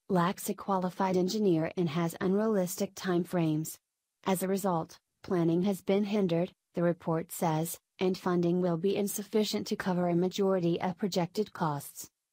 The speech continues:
It will take an additional one hundred seventeen dollars to one hundred eighty-nine million dollars to complete it, and it's unclear whether the Haitian government will be able to find a private sector company willing to finance the remainder of the project.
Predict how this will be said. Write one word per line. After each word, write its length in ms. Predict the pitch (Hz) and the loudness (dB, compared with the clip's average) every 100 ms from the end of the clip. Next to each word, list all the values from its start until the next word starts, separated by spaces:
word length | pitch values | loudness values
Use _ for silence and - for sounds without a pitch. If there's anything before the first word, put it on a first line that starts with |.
| _ - | _ 0
It 160 | 202 | 0
will 140 | 202 233 | 2 -2
take 300 | - 202 214 | -2 -2 0
an 100 | 202 | 2
additional 540 | 190 196 196 240 240 | 2 0 0 0 0
one 240 | 208 208 220 | 2 0 0
hundred 400 | 202 202 196 196 | 0 0 0 -2
seventeen 640 | 226 226 247 - 202 214 | -2 0 0 2 0 0
dollars 500 | 202 180 175 180 175 | 0 0 2 0 -2
to 140 | - 196 | -2 0
one 260 | 185 190 | 2 2
hundred 440 | 214 202 196 185 - | 2 2 2 0 0
eighty-nine 640 | 185 208 240 214 196 208 | 0 2 2 4 2 2
million 340 | 196 190 214 226 | 2 2 2 2
dollars 480 | 202 175 175 180 - | 0 0 0 -2 -4
to 120 | 220 | -4
complete 440 | 208 190 - 196 | -2 -2 -2 -2
it, 120 | 170 - | -2 -2
and 200 | 190 175 | -2 0
it's 220 | 180 - - | 0 -4 -2
unclear 400 | 196 196 - 190 | 0 0 2 2
whether 340 | 190 190 214 | 2 2 2
the 80 | 214 | 2
Haitian 460 | 208 214 190 214 202 | 0 0 0 -2 0
government 520 | 202 196 180 170 175 | 0 2 2 2 2
will 120 | 190 | 0
be 240 | 180 240 | 2 2
able 260 | 226 214 233 | 2 0 0
to 160 | - 262 | -2 -2
find 300 | 214 196 196 | 2 2 2
a 60 | |
private 420 | 185 196 185 208 | -2 0 0 0
sector 420 | - - 175 - 226 | -4 -4 -2 -2 -2
company 500 | - 190 196 196 214 | 0 0 2 0 2
willing 300 | 220 247 269 | 2 2 2
to 120 | 247 | -2
finance 540 | 233 226 202 196 208 - | -2 2 4 2 0 -2
the 120 | 220 | -2
remainder 520 | 220 208 202 220 226 | 2 2 2 2 0
of 180 | - 180 | -2 -2
the 80 | 185 | -4
project. 640 | - 175 160 151 147 | -2 -2 0 -4 -6